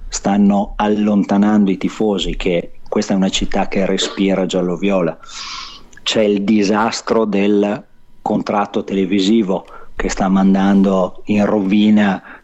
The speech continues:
Time Warner Cable, che chi ha fatto quel contratto, eh, eh,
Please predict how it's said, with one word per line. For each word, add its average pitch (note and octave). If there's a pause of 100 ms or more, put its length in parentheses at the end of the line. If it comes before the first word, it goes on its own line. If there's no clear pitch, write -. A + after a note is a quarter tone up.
(140)
Time G#2
Warner G2
Cable, G2
che F2+ (100)
chi -
ha F#2+
fatto G2
quel G2
contratto, F#2+ (640)
eh, A2+
eh, A#2